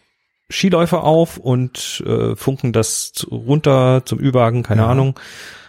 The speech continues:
Speaker 1: äh, wo das dann geschnitten wird oder wo das fertig geschnitten rauspurzelt. Und wenn die Dinger irgendwie, keine Ahnung, wenn die Batterie nach zwanzig Minuten leer ist, dann fliegen die in ihre Ladestation und die nächste startet
Speaker 2: Ja.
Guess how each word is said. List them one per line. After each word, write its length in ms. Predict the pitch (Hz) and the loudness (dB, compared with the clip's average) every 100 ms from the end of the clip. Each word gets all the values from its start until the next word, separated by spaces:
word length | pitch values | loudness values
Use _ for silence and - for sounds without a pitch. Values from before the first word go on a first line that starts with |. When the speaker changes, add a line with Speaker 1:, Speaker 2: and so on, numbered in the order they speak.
| _ | _
Speaker 1:
äh, 280 | 117 117 113 | 2 4 4
wo 80 | 120 | 2
das 120 | 123 | 0
dann 140 | - 117 | 2 0
geschnitten 360 | - 117 131 | 0 -2 0
wird 220 | 110 113 113 | 2 2 2
oder 200 | 104 101 | 0 0
wo 60 | |
das 180 | 104 - | -2 -4
fertig 500 | - - 113 104 - | -10 -4 -2 -2 -4
geschnitten 280 | 98 104 - | -2 -2 -2
rauspurzelt. 680 | 82 98 - 160 - 233 - | -2 -2 0 0 2 -2 0
Und 420 | - 190 349 - - - - | 2 2 0 -8 -12 -20 -8
wenn 200 | 120 143 | -2 0
die 100 | 135 | 0
Dinger 480 | 127 135 117 104 101 | 2 2 4 4 2
irgendwie, 640 | 107 107 101 98 92 92 - _ _ _ - - - | 0 0 0 -2 -2 -2 -6 _ _ _ -20 -20 -10
keine 180 | 104 92 | -6 -2
Ahnung, 240 | 143 123 | 0 2
wenn 80 | 92 | 0
die 60 | 92 | -2
Batterie 420 | 87 101 113 180 | -2 0 2 4
nach 300 | 175 - - | 2 0 -8
zwanzig 300 | - 160 156 | -2 0 2
Minuten 280 | 151 147 131 | 2 0 0
leer 220 | 123 131 | 0 2
ist, 160 | 143 - | 2 -2
dann 140 | 120 | -4
fliegen 340 | - 123 127 | -2 -2 0
die 80 | 120 | 0
in 80 | 117 | 0
ihre 140 | 107 | 2
Ladestation 680 | 107 127 147 - 127 131 123 | 2 2 0 -4 -2 0 2
und 60 | 113 | 4
die 60 | |
nächste 340 | 107 107 - 98 | 4 2 -2 -4
startet 520 | - 73 - - - | -4 -6 -8 -12 -8
Speaker 2:
Ja. 220 | 110 98 | -6 -6